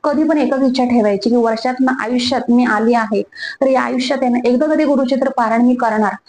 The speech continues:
हा विश्वास ठाम आपल्या स्वतःवर आपण ठेवायचा. कारण बघा, एकदा तुम्ही गुरुचरित्र पठण केलं ना, तर हा माझा स्वतःचा अनुभव आहे. तुम्ही सारखं सारखं पठण करणार गुरुचरित्र पारायणाला, तुम्ही आवर्जून बसणार सारखे सारखे. कारण बघा, मी,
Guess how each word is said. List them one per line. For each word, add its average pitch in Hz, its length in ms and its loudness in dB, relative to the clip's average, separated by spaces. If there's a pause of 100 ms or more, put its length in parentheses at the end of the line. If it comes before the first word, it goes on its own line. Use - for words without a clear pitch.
(260)
हा 247 140 0
विश्वास 262 340 0
ठाम 254 220 0
आपल्या 240 260 -2
स्वतःवर 240 280 0
आपण 240 260 -2
ठेवायचा. 220 420 2
कारण 214 280 0
बघा, 208 220 0 (160)
एकदा 220 240 2
तुम्ही 285 220 0
गुरुचरित्र 262 460 2
पठण 254 320 0
केलं 254 240 2
ना, 214 120 0 (320)
तर 240 40 0
हा 247 80 4
माझा 240 220 2
स्वतःचा 240 400 0
अनुभव 233 240 4
आहे. 214 160 4
तुम्ही 262 180 2
सारखं 254 300 -2
सारखं 254 320 0
पठण 247 300 0
करणार 233 280 2
गुरुचरित्र 233 460 0
पारायणाला, 240 460 0 (260)
तुम्ही 262 240 -2
आवर्जून 247 360 2
बसणार 247 320 0
सारखे 226 280 0
सारखे. 220 320 0
कारण 233 280 -2
बघा, 226 200 0
मी, 254 220 2